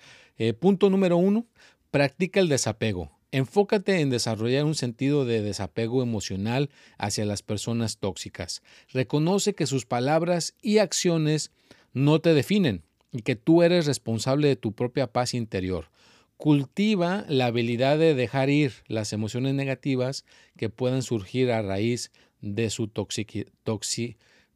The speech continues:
toxi-, <laughs> ay, ya, ya, no puedo decir esa palabra, toxicidad. Bueno, ya la dije.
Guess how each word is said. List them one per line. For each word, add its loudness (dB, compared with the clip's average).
toxi-, -2
<laughs> -12
ay, -2
ya, -2
ya, -4
no -4
puedo -2
decir 0
esa -4
palabra, -8
toxicidad. -2
Bueno, -6
ya -2
la -2
dije. -8